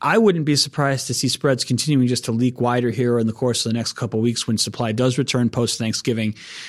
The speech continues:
and meets tepid demand. You know, I'm not talking about a,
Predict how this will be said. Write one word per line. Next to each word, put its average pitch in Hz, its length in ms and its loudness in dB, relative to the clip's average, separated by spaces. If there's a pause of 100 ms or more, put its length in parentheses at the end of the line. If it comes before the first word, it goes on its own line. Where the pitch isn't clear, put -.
(140)
and 120 160 4
meets 117 260 2
tepid 117 460 -2
demand. 110 460 0
You 110 180 -2
know, 120 160 0
I'm 127 160 2
not 127 160 2
talking 127 400 -2
about 117 220 0
a, 113 120 -4